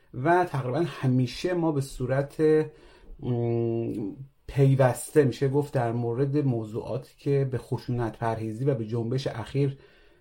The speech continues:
مرتبط هستن صحبت می‌کنیم و همونجوری که بارها بارها توضیح دادم، اگر، اه، اپیزود اخیر پادکست، پادکست شب چراغون رو هم بشنون، اونجا هم بیشتر توضیح می‌دم از روی کتاب و منابع.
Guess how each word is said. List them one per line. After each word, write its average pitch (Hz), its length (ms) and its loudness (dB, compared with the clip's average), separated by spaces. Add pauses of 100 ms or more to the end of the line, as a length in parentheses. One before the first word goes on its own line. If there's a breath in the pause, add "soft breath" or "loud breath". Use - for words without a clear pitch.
(140 soft breath)
مرتبط 117 460 0
هستن 123 320 -4
صحبت 156 340 0
می‌کنیم 165 480 0
و 156 60 4 (260)
همونجوری 165 380 -4
که - 60 -2
بارها 135 320 4
بارها 139 260 4
توضیح 131 340 0
دادم، 131 320 0
اگر، 143 420 2 (640 loud breath)
اه، 117 500 2 (120)
اپیزود 127 380 -2
اخیر 131 360 0
پادکست، 123 640 -4
پادکست 123 440 -4
شب 104 200 -6
چراغون 117 380 -2
رو 113 60 -2
هم 107 140 -2
بشنون، 113 420 -4
اونجا 117 260 -2
هم 117 120 0
بیشتر 120 360 -2
توضیح 120 300 -2
می‌دم 110 200 -4
از 98 180 -6
روی 110 200 -4
کتاب 120 420 -4
و 120 60 -2
منابع. 107 580 0